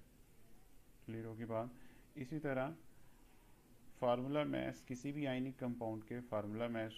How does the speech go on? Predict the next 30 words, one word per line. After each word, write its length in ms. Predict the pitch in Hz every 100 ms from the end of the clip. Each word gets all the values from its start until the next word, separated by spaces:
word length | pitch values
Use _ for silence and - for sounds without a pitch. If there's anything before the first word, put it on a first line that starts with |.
| -
को 200 | 131 185 - - - - - -
ग्राम्स 460 | 110 113 113 123 135
में 160 | 143 143
एक्सप्रेस 420 | - - 127 -
कर 180 | - 110
लिया 220 | 107 107
जाए 400 | 101 98 110 151 - - -
तो 80 | 110
वो 340 | 110 131 160 143 - 107
वन 340 | 110 135 147
ग्राम 280 | 123 120 123
फार्मूला 420 | 120 107 110 110
यूनिट 280 | 110 107 104
कहलाएगा 460 | 110 104 98 101
या 180 | 139 120
वन 200 | 110 110
ग्राम 220 | 107 104
मोल 260 | 107 104 101
कहलाएगा। 480 | 101 95 92 92 - - - - - - - - - - - -
लिहाजा 300 | 113 117 127
जैसे 300 | 120 120 131
कि 120 | 123
अगर 380 | 135 139 120 123
हमारे 240 | 120 113
पास 180 | 113 123
फिफ्टी 520 | 123 120 - 120 123
एट 160 | 127 127
पॉइंट 260 | 127 117 113
फ़ाइव 280 | - 120 123
ग्राम 380 | 120 110 110